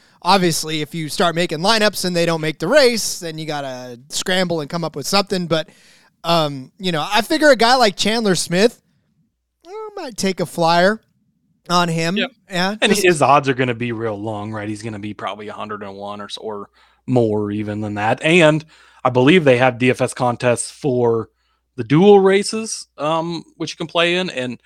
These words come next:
Speaker 2: those open cars are gonna be cars you're gonna wanna play because they have something to race for. Some of these other guys are just not gonna wanna tear their car up. They'll take it easy. But if he's not,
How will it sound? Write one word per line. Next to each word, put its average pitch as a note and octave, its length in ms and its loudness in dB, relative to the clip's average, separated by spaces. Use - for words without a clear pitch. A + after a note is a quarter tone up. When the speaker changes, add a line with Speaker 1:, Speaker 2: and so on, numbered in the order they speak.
Speaker 2:
those C3+ 140 0
open F#3 280 6
cars D3+ 280 4
are B2+ 60 0
gonna C#3 140 2
be C3+ 80 -2
cars D3 220 4
you're B2+ 100 -4
gonna B2+ 120 -2
wanna B2 180 -2
play D3 240 4
because A#2+ 400 -4
they F3 140 2
have G3 240 2
something F3 360 0
to C#3 120 -4
race B2+ 320 0
for. D#2+ 260 -18
Some F3+ 160 -6
of G#3 60 -2
these D#3+ 140 0
other E3 160 0
guys C3 420 2
are C3 40 -8
just C3 140 -2
not D#3+ 120 4
gonna D3 120 2
wanna C#3 140 0
tear D3+ 160 2
their C3 100 0
car C#3+ 320 4
up. C#3 220 2
They'll B2+ 120 -8
take B2+ 240 -8
it B2+ 80 -4
easy. D#3 420 -2
But C3 260 -4
if D#3+ 180 0
he's D3 180 -2
not, C#3+ 280 2